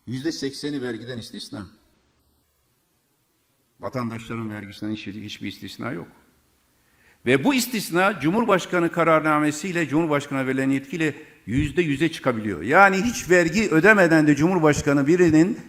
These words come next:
parasının Türkiye'ye getirilip burada sisteme sokulmasına izin veriyor. Yine kur korumalı mevduat,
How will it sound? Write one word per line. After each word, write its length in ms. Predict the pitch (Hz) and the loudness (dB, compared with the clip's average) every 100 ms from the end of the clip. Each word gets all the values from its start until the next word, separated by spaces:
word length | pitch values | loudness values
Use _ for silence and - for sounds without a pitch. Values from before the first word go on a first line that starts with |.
| - | 2
parasının 460 | 170 165 156 156 151 | 6 6 4 0 0
Türkiye'ye 400 | 190 156 143 131 | -4 -4 -2 -2
getirilip 420 | 143 151 165 165 - - _ | -2 -2 -2 -4 -8 -20 _
burada 260 | 160 139 139 | 0 0 -2
sisteme 380 | 151 - 143 | -4 -4 -4
sokulmasına 540 | 135 113 120 113 113 123 | -2 -6 -4 -6 -6 -6
izin 260 | 101 143 | -4 -4
veriyor. 200 | 117 - - - - - _ _ _ _ _ _ _ _ _ _ _ _ _ _ _ _ _ _ _ _ _ _ _ _ _ _ _ _ _ | -4 -8 -14 -16 -16 -20 _ _ _ _ _ _ _ _ _ _ _ _ _ _ _ _ _ _ _ _ _ _ _ _ _ _ _ _ _
Yine 420 | 196 226 175 - - - - _ | 2 6 4 2 -10 -20 -20 _
kur 240 | - 254 202 | 2 2 4
korumalı 420 | 214 196 196 208 | 4 4 2 2
mevduat, 640 | 196 180 175 175 147 - | 2 4 6 6 4 -4